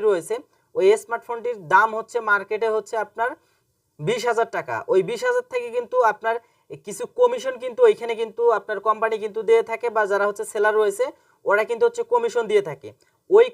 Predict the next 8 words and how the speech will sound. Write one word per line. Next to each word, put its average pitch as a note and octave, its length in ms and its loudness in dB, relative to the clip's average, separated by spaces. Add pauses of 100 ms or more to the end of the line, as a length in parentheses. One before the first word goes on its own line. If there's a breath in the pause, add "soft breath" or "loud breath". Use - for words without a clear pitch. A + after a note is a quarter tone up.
কমিশনটা B4+ 460 -2 (180)
টুকুই A#3+ 360 -6
কিন্তু A#3 260 0
হচ্ছে G#3+ 160 -6 (100)
আপনি A#3 160 -14 (360)
পাবেন। A2+ 260 0 (380)
এগ-, G3 140 -4 (160)
এক্সাম্পল B4 340 2